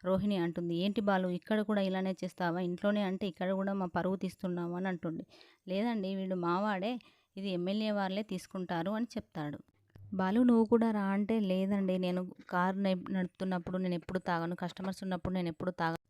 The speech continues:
రవి పనిచేస్తున్నటువంటి షా-, హోటల్కి శృతి వెళ్తుంది. వెళ్ళి ఇద్దరి మధ్యలో చిన్న డిస్కషన్ జరుగుతుంది. పిల్లలు కావాలి అని ఒకరు, వద్దు అని ఒకరు, ఇలా డిస్కషన్ చేసుకుంటున్న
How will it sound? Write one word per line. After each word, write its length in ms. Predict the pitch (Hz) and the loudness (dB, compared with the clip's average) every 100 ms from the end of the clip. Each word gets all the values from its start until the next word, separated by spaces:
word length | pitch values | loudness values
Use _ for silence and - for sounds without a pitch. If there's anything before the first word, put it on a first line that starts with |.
| _ | _
రవి 340 | - 190 180 214 | 0 4 4 4
పనిచేస్తున్నటువంటి 960 | 208 196 202 202 214 208 190 190 185 196 180 - 180 - _ - | 4 2 2 0 0 0 0 -2 0 -2 -4 -8 -12 -14 _ -18
షా-, 280 | - 196 175 - _ _ - | -2 2 2 0 _ _ 0
హోటల్కి 560 | 196 190 202 190 233 254 - - _ - | 6 6 6 2 0 -2 -2 -14 _ -6
శృతి 280 | 190 190 214 | -4 0 2
వెళ్తుంది. 480 | 190 175 180 170 151 - _ - | 2 2 2 2 0 -4 _ -4
వెళ్ళి 200 | 185 208 | 0 2
ఇద్దరి 240 | 180 190 | 2 2
మధ్యలో 320 | 190 175 185 | 2 2 0
చిన్న 220 | 190 185 180 | -2 -2 0
డిస్కషన్ 540 | 165 170 185 - 190 | 0 -2 -4 -4 -2
జరుగుతుంది. 460 | 175 156 160 165 156 | 0 0 0 0 -2
పిల్లలు 340 | - 180 185 180 | -2 -2 -2 0
కావాలి 380 | 175 165 165 165 | 0 2 0 0
అని 140 | 160 | 0
ఒకరు, 240 | 160 180 180 | 2 0 0
వద్దు 300 | 160 156 175 | -4 -4 -4
అని 140 | 170 165 | -2 -4
ఒకరు, 280 | 156 160 175 - - - | -2 -2 -4 -8 -20 -10
ఇలా 180 | 185 190 196 | -4 -4 -4
డిస్కషన్ 460 | 190 175 196 - 202 | -4 -4 -4 -2 -2
చేసుకుంటున్న 500 | 185 180 180 175 175 | -2 -4 -4 -4 -4